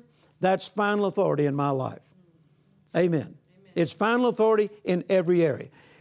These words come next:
Speaker 1: I elevate it above what anybody else says, and once again, I accept it as final authority. Now, when you're actively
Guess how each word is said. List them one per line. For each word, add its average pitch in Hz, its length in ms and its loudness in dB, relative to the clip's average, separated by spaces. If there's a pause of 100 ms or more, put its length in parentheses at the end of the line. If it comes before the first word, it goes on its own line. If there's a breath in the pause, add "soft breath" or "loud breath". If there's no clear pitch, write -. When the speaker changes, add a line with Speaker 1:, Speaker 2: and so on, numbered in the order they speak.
(140 soft breath)
Speaker 1:
I 143 280 0
elevate 233 480 2
it 240 220 -2 (200 soft breath)
above 160 380 0
what 143 180 0
anybody 208 500 2
else 214 200 0
says, 214 420 0 (300 soft breath)
and 151 200 -2
once 165 220 -2
again, 175 200 0
I 156 120 0
accept 156 380 -2
it 147 100 0
as 147 120 -2
final 147 320 -2
authority. 127 380 -4 (320 soft breath)
Now, 196 220 0
when 180 300 -2
you're 214 320 0 (2000)
actively 190 840 0